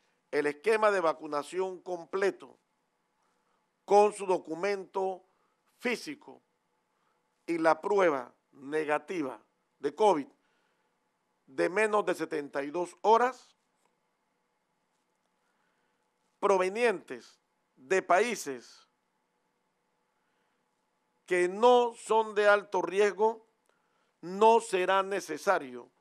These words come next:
realizar una segunda prueba en la entrada de aeropuerto. O sea,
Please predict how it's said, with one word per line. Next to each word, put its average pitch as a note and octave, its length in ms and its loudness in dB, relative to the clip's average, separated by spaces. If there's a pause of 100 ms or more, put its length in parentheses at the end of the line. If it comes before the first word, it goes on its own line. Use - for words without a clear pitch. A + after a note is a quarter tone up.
(640)
realizar F3 580 4
una F#3+ 240 2
segunda D#3+ 640 -4
prueba D3+ 460 -2 (520)
en E3+ 160 -4
la E3+ 100 2
entrada D3 420 -2
de C3+ 120 -8
aeropuerto. B2 560 -14 (220)
O D3+ 120 -2
sea, D#3+ 340 4